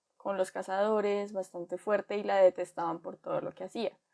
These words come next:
Por eso cuando en mil novecientos setenta y dos encontraron el cuerpo de su querido gorila Digit muerto y mutilado en la selva, en la selva lo atribuyeron a una amenaza personal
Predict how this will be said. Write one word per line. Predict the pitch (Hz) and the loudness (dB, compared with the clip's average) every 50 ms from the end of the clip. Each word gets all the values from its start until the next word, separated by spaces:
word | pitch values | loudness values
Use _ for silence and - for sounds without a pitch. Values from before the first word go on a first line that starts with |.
| _ _ _ _ _ _ _ _ _ _ _ _ _ _ | _ _ _ _ _ _ _ _ _ _ _ _ _ _
Por | - 233 247 | 6 10 10
eso | 247 247 269 262 262 | 10 10 8 4 2
cuando | 247 240 247 240 226 | 2 0 2 0 0
en | 220 220 | -2 -4
mil | 214 202 202 | -4 -4 -4
novecientos | 202 202 202 196 196 - 196 190 202 190 | -2 0 0 0 0 -2 -6 -10 -8 -8
setenta | 196 196 - 220 220 - 226 220 | -8 -6 -6 -8 -6 -6 -6 -4
y | |
dos | 214 226 226 220 214 - | -2 0 0 -2 -2 -4
encontraron | 226 214 - - 196 196 196 185 180 180 180 185 190 | -8 -12 -8 -6 -6 -6 -2 0 2 2 2 4 4
el | 196 196 196 | 2 2 2
cuerpo | - - 180 180 175 - - 185 | 0 -2 -2 -4 -4 -2 0 0
de | 190 196 | 0 0
su | - 202 - | -2 -8 -8
querido | - 185 190 185 175 180 180 | -6 -4 0 2 2 4 4
gorila | 190 185 190 185 185 185 185 | 2 0 0 0 2 2 2
Digit | 190 196 202 190 - 202 196 - | 2 0 -4 -6 -6 -8 -8 -8
muerto | - 208 208 208 208 196 - - - 202 202 - - | -10 -6 0 2 2 2 0 -2 -6 -6 -4 -4 -6
y | 214 214 | -8 -8
mutilado | 208 196 185 - - 180 180 175 175 175 175 | -8 -8 -10 -10 -4 0 0 2 2 2 0
en | 180 | -2
la | 180 196 | -2 -4
selva, | 196 - 202 196 185 180 180 185 190 208 - _ _ _ _ _ _ _ _ | -4 -4 -4 -4 -4 -4 -4 -6 -6 -8 -10 _ _ _ _ _ _ _ _
en | - 220 220 208 | -6 -2 2 4
la | 208 214 | 4 4
selva | - 233 214 208 190 196 196 190 - | 4 2 -2 0 2 2 2 2 2
lo | - 208 202 | 4 4 4
atribuyeron | 190 - 185 196 196 190 180 190 185 185 - - 185 - - | 4 4 0 -2 -2 -2 0 0 0 2 2 0 -4 -6 -8
a | - 196 | -8 -6
una | 196 196 185 180 | -4 -2 -2 -2
amenaza | 180 185 196 190 180 180 - 185 | -2 -2 -2 -4 -4 -4 -6 -6
personal | - - 185 202 214 214 220 208 202 220 - | -8 -8 -8 -8 -6 0 2 4 4 4 2